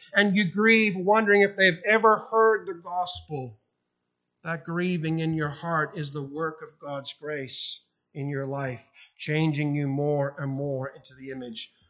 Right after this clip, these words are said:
of the Lord Jesus Christ. So great grace was upon them all. Notice, secondly, great power. There was great power for witness.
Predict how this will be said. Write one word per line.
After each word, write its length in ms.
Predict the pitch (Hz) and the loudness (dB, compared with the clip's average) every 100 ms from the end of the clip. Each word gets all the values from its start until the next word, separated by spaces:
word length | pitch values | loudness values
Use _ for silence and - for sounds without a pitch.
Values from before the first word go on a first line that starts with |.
| _ _ | _ _
of 120 | 127 | -10
the 60 | 131 | -6
Lord 260 | 127 127 | -4 -4
Jesus 340 | 123 131 120 - | -4 -6 -6 -8
Christ. 580 | - 131 120 - - _ _ _ _ _ _ _ _ _ _ _ _ _ _ - | -6 -4 -4 -4 -8 _ _ _ _ _ _ _ _ _ _ _ _ _ _ -12
So 140 | 160 | -10
great 440 | 131 160 170 170 | -4 2 2 2
grace 420 | 156 170 170 151 156 | 2 6 6 2 -4
was 120 | 147 | -6
upon 360 | 151 - 160 | -6 -4 -2
them 120 | 156 160 | 0 0
all. 200 | 170 151 | 2 2
Notice, 360 | 165 180 165 | 4 4 2
secondly, 360 | - 180 185 165 | 0 2 2 2
great 360 | 165 175 196 | 6 6 6
power. 600 | - 175 190 202 151 123 - | -2 8 10 10 8 2 -10
There 80 | |
was 140 | 165 139 | -10 -6
great 400 | 180 190 196 - | 4 4 4 -4
power 340 | 190 185 180 | 0 2 2
for 140 | 196 175 | -2 -6
witness. 760 | 190 208 170 135 - - - | -4 -4 -6 -8 -8 -8 -10